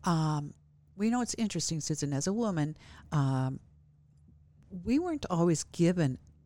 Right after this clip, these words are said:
accolades for being leaders. We were called bossy and, um, demanding and some of those other harsher words.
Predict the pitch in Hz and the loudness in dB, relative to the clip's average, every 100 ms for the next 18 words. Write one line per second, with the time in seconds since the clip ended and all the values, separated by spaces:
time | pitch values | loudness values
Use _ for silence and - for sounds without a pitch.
0 | - 151 - 135 127 - - 139 143 135 | -2 -2 0 0 0 -2 -6 -4 -2 -4
1 | 131 135 127 123 127 - 156 156 - 139 | -2 -4 -4 -6 -6 -4 -4 -4 -6 -6
2 | 131 139 - 107 123 - 139 127 127 120 | -6 -8 -8 -6 -6 -4 -4 -2 0 0
3 | 107 113 - _ _ - 139 123 117 113 | -4 -8 -18 _ _ -10 -4 -2 -4 -6
4 | 107 110 - _ _ 160 147 131 127 127 | -8 -12 -16 _ _ -10 -2 0 2 0
5 | 127 127 120 120 117 123 - 160 131 123 | 0 0 0 -2 -4 -4 -4 -2 -2 -2
6 | 135 135 95 - - - 160 160 - 143 | -2 -4 -6 -14 -20 -6 -2 -2 -4 -6
7 | 131 127 127 - | -8 -8 -8 -10